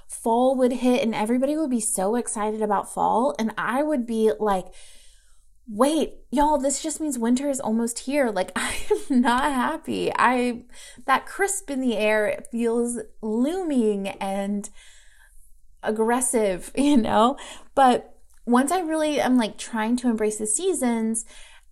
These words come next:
that includes winter, and I'm trying to really fall in love with the time, and, and falling in love with it actually makes it more enjoyable. Surprise, surprise. But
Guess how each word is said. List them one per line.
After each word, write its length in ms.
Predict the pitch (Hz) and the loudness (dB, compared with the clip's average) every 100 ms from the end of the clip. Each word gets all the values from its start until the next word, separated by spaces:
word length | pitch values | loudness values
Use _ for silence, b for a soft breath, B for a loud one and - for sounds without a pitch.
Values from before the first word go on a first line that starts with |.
| - - | -20 -8
that 320 | 214 233 - | -2 0 2
includes 440 | 247 240 233 214 254 | -2 0 0 0 -2
winter, 540 | 330 320 285 247 233 | -6 -4 -2 -2 -2
and 100 | - | -2
I'm 100 | 226 | -2
trying 320 | 226 - 220 240 | -4 -4 -4 -4
to 140 | 262 | -4
really 260 | 233 226 226 | -4 -4 -4
fall 340 | - 202 202 | -6 -4 -2
in 140 | 196 202 | -4 -4
love 340 | 214 285 285 | -2 -2 -2
with 160 | 247 247 | -4 -4
the 100 | 214 | -8
time, 680 | - - 220 233 190 202 - | -8 -8 -4 -4 -6 -8 -6
and, 180 | 220 - | -6 -4
and 220 | 240 226 - - - - - | -2 -4 -6 -20 -20 -20 -6
falling 340 | - 311 403 349 | 0 2 2 2
in 160 | 247 | 0
love 320 | 240 269 359 277 | 0 2 2 0
with 200 | 240 220 | -4 -2
it 320 | 208 202 196 B B B - | 0 0 -2 B B B -8
actually 480 | 233 247 - 349 330 | -4 -4 -4 -6 -2
makes 340 | 247 202 - | 0 0 -2
it 340 | 240 247 - - - | -2 -2 -4 -10 -10
more 240 | 214 202 | -6 -2
enjoyable. 760 | 240 285 453 349 190 170 - 247 - | -2 0 2 4 2 -2 -4 -6 -16
Surprise, 420 | - 247 240 226 233 | -14 -8 -2 -2 -2
surprise. 500 | 254 370 - - - B B B - | 0 2 2 -2 -10 B B B 2
But 380 | 254 - - | 2 2 -8